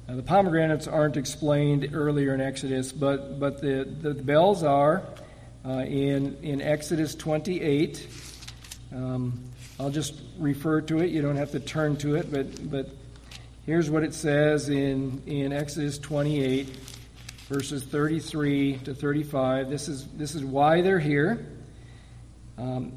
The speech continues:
"On its hem you shall make pom-, pomegranates of blue and purple and scarlet yarns around its hem,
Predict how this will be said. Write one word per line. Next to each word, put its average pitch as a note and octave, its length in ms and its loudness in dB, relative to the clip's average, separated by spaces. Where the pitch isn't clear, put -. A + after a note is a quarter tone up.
"On F#3 240 8
its C4 160 0
hem E3+ 400 4
you D#3+ 140 4
shall D3+ 240 2
make D3+ 300 0
pom-, F3+ 500 4
pomegranates D#3 760 2
of C3 160 -4
blue E3+ 380 6
and E3 160 0
purple D3+ 320 0
and D3 100 0
scarlet C#3+ 460 0
yarns C3+ 480 -2
around C#3+ 400 2
its E3 160 -4
hem, C#3 420 -2